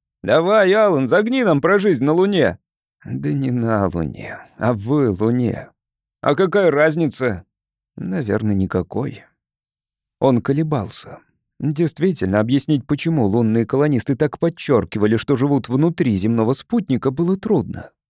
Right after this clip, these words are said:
Но манера говорить «на Луне» раздражала его так же, как слово «Фриско» раздражает жителей Сан-Франциско. «В Луне. Просто мы так говорим.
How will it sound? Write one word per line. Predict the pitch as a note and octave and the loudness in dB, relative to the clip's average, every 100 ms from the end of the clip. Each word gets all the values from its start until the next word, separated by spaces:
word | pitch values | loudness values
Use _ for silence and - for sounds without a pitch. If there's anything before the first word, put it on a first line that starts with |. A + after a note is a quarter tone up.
| _ | _
Но | - D#3 F#3+ | -6 -2 0
манера | G3+ D3+ E3 | 2 2 2
говорить | D#3 C3+ C3+ D#3+ C#3 | 2 2 2 0 0
«на | C#3 A2+ | 2 2
Луне» | F#2 A2+ C3+ A3+ - - - _ | 2 0 0 -2 -4 -12 -20 _
раздражала | C#3+ C3 D#3+ C#3 B2+ A2+ | -2 2 2 2 2 2
его | A#2+ D3 | 0 0
так | G#3+ F#3 | 0 0
же, | F#3+ | 0
как | D#3+ - | 0 0
слово | E3 E3+ D#3+ | -2 0 -2
«Фриско» | D3 F3 C#3 F2+ - A2+ | 0 0 0 -2 -2 0
раздражает | A#2+ A#2+ A2+ A#2 G#2 | 0 0 2 2 2
жителей | C3 F3 D#3+ D#3 | 0 0 -2 0
Сан-Франциско. | B2+ A2+ - A2 G2+ - - - - - _ _ _ _ _ _ | 0 -2 0 -2 -2 -8 -8 -12 -18 -20 _ _ _ _ _ _
«В | - C3+ G#3 D3+ | -6 0 2 2
Луне. | G2 C3 D#3 D#3+ - - _ _ | 2 0 0 0 -4 -10 _ _
Просто | E3+ A3 - C#3+ | 0 0 2 2
мы | C#3+ | 4
так | E3+ C#3+ G#2+ | 2 0 0
говорим. | B2+ B2 F#2+ F#2+ G#2+ | 2 2 2 0 0